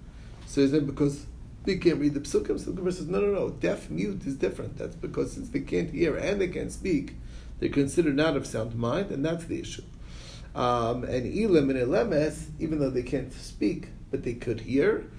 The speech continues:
we don't consider them, um, um, uh, inc-, incapable of, of speaking. Uh, I mean, in, uh, lacking, lacking brain power.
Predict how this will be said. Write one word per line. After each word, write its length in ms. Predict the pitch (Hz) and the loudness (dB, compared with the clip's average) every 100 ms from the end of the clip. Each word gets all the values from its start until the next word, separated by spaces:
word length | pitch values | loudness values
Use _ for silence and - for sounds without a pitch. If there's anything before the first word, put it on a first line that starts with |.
| - - - | -14 -14 -4
we 80 | 127 | 4
don't 200 | 165 165 | 4 4
consider 460 | 143 - 135 120 | 0 2 2 2
them, 340 | 120 123 117 - | 2 0 0 -4
um, 420 | 123 110 101 101 - - - - - - - | -4 0 0 -2 -6 -10 -12 -12 -12 -10 0
um, 480 | 123 117 113 110 - | 2 2 0 -2 -4
uh, 300 | 123 117 87 | -2 -2 0
inc-, 300 | 135 123 - | -2 -4 -6
incapable 760 | - 123 113 110 - 165 214 - - - | -6 -2 -2 -2 0 2 2 -2 -14 -8
of, 360 | 123 107 - - | -4 -4 -6 -8
of 120 | 113 | -8
speaking. 640 | - - 127 131 180 185 - - - - - - - - 143 | -8 -6 -6 -2 -2 -2 -10 -12 -12 -12 -12 -12 -12 -4 2
Uh, 180 | 139 131 | 4 6
I 100 | 151 | 6
mean, 240 | 143 139 | 8 6
in, 380 | 139 156 147 143 | 6 6 6 6
uh, 180 | 143 131 | 6 6
lacking, 880 | 123 123 143 139 139 127 117 - 123 | 4 6 6 6 2 0 -2 -4 0
lacking 400 | 127 131 - 123 | 2 2 0 -4
brain 300 | 107 127 113 | 2 2 2
power. 340 | 120 110 170 | 0 2 2